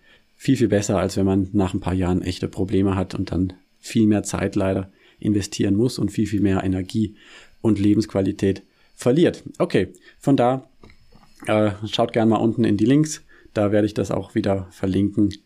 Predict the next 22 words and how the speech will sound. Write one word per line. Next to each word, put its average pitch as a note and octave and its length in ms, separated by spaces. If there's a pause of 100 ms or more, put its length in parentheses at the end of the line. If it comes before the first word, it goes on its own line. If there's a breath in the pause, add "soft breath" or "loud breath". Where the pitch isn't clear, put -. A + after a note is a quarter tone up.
(400 soft breath)
Der F#2+ 460
Weg G#2+ 480
zu A#2 160
meinem G#2 320
Bruxismus-Online-Seminar. G#2 1400 (420 soft breath)
Genauso A2 420
biete A#2 220
ich G#2+ 100
ja G#2 120
an G2+ 300 (260 soft breath)
ein G2 500 (260)
ebenfalls G#2+ 460
neunzig-minütiges G2+ 1080
Online-Seminar G2 720
zum G2 180
Thema F#2+ 300
gesunder G2+ 500
Schlaf. A2 640 (560 loud breath)
Und D#3 340
nach B2+ 240
wie C#3 80
vor, A#2+ 380